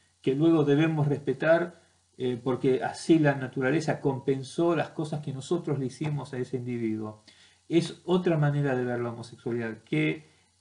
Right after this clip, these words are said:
produciría una cultura, una sociedad futura donde la,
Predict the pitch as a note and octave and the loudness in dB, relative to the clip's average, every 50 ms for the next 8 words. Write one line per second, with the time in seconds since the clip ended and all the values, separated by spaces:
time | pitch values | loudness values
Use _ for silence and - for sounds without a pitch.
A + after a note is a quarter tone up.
0 | _ - - D3+ C#3 C#3+ C#3+ D3 D3 - E3 E3+ E3+ D3 C#3 B2+ A#2+ - - - | _ -6 -2 2 4 4 4 4 4 4 6 6 6 6 6 4 2 0 -4 -10
1 | - _ _ _ _ _ _ _ _ _ _ _ _ _ _ _ - - D#3+ F3 | -18 _ _ _ _ _ _ _ _ _ _ _ _ _ _ _ -10 -6 -2 0
2 | F3 E3+ D#3 D3 - - D3+ D#3 D#3+ - G3+ G3 F3+ D#3+ D3 D3 D3 C#3+ D3 C#3+ | 2 2 2 0 0 -2 -2 -2 0 2 4 6 6 6 6 4 4 2 0 0
3 | - - C#3+ - D#3 D#3 D#3+ D3+ - - D#3+ D#3 - F3+ E3 D3+ D3+ D3+ D#3 - | 0 -2 -2 0 0 -2 -2 -2 -4 -6 -6 0 2 4 6 6 6 4 4 0
4 | - - _ _ _ _ _ _ _ - - B2+ C#3+ D3+ D3+ D3+ D3 D3 D3 C#3 | -10 -20 _ _ _ _ _ _ _ -16 -6 0 2 2 4 4 4 4 4 4
5 | C3 C3 C3 - - - - _ _ _ _ _ _ _ _ _ _ _ _ _ | 4 2 -2 -4 -8 -14 -20 _ _ _ _ _ _ _ _ _ _ _ _ _
6 | _ _ _ _ - D#3+ C#3 C#3 C3+ C3 B2+ B2+ B2+ B2 - - - | _ _ _ _ -12 -10 -6 -2 0 0 2 0 0 -4 -6 -10 -16